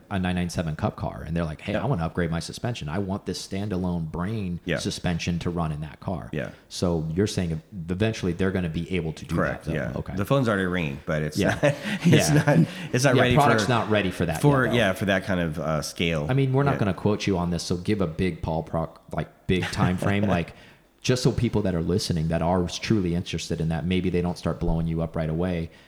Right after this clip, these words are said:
Speaker 1: Is there a time frame? Like, are we talking, what,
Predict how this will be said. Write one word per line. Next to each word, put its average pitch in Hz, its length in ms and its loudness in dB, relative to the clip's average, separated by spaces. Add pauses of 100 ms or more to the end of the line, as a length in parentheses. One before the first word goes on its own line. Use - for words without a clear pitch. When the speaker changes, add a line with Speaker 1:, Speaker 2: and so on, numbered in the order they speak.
(280)
Speaker 1:
Is 95 200 -2
there 98 120 2
a 85 60 0
time 95 320 -4
frame? 90 320 -2
Like, 80 240 -4 (160)
are 82 60 -4
we 85 100 -2
talking, 87 400 -2
what, 80 200 -2